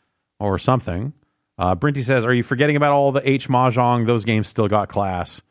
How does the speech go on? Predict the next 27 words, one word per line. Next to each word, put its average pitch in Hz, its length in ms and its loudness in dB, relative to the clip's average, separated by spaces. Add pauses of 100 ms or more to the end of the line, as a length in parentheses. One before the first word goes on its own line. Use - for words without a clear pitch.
(340)
Yeah, 170 160 2
Mahjong 233 420 2
has 127 160 0
a 95 80 -6
class 101 420 -2
to 92 180 -2
it, 95 120 -6
but 101 140 -6
it's, 107 200 -6
I'll 110 120 0
never, 101 420 2 (880)
I'll, 101 220 -4
I'll, 101 340 2 (220)
I'll, 98 260 -4
I'll 101 80 0
never 101 240 4
understand 82 460 -8
it. - 160 -18
I - 20 4
refuse. - 640 -4
I 101 80 -4
deliberately 92 680 -2
will 82 180 -6
never 82 260 -8
understand 95 380 -18
it, - 920 -14
uh, 82 580 0